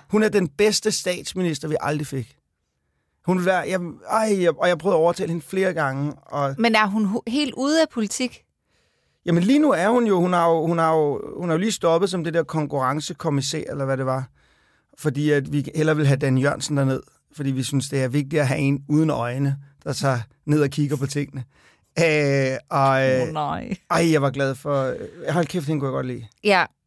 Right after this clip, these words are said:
Speaker 2: Ej, jeg laver jo en ny podcast, der hedder Emmas Politiske Podcast. Det er,
Speaker 1: Ja.
Speaker 2: hvad jeg skal spørge hende,
Speaker 1: Det skal du
Speaker 2: om
Speaker 1: gøre.
Speaker 2: hun har lyst til at komme
Speaker 1: Jamen, hun
Speaker 2: med.
Speaker 1: var
Speaker 2: Du sælger hende så godt.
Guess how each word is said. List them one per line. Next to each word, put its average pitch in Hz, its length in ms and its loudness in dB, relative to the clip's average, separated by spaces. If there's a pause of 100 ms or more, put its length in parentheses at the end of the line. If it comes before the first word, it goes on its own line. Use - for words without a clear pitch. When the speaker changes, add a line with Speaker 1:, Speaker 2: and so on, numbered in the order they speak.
(220)
Speaker 2:
Ej, 226 180 2
jeg 214 140 4
laver 226 300 6
jo 226 120 4
en 196 100 2
ny 233 200 0
podcast, 220 560 -4
der 202 60 -8
hedder 185 260 -2
Emmas 202 320 -4
Politiske 208 520 -4
Podcast. 175 520 -6
Det 202 80 -2
er, 165 40 4
Speaker 1:
Ja. 208 80 4
Speaker 2:
hvad 190 80 6
jeg 233 120 4
skal - 140 -10
spørge 208 260 2
hende, 180 300 -2 (400)
Speaker 1:
Det 165 140 4
skal 180 180 2
du 151 40 4
Speaker 2:
om 135 60 0
Speaker 1:
gøre. 214 180 4
Speaker 2:
hun 208 80 4
har 190 80 4
lyst 208 260 2
til 233 80 -4
at 196 60 -2
komme 165 120 4
Speaker 1:
Jamen, 156 160 4
hun 190 60 6
Speaker 2:
med. 208 60 4
Speaker 1:
var 131 260 2
Speaker 2:
Du 208 60 -2
sælger 233 340 2
hende 202 220 2
så - 220 0
godt. 175 360 -4